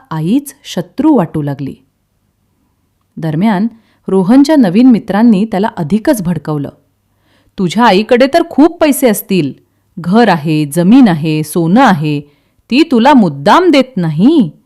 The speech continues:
हळूहळू रोहनचं मन विषारी विचारांनी व्यापलं. तो रात्री उशिरा बाहेर जायचा.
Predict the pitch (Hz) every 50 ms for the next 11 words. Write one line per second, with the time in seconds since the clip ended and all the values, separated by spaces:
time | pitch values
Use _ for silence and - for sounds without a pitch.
0 | _ _ _ _ _ _ _ _ _ _ _ _ _ _ _ _ - 185 196 233
1 | 262 247 262 269 294 302 285 220 175 175 196 233 247 240 - 254 208 190 214 214
2 | 190 196 196 165 156 165 156 - - 233 254 262 277 233 185 165 - - 180 175
3 | 185 185 190 202 208 170 156 147 147 - 170 151 143 - _ _ _ _ _ _
4 | _ _ _ _ _ _ _ _ _ _ _ _ _ - 311 330 294 220 160 -
5 | - - 320 302 214 170 - - 269 294 311 311 233 190 170 151 175 185 190 -
6 | 160 143 143 143 - -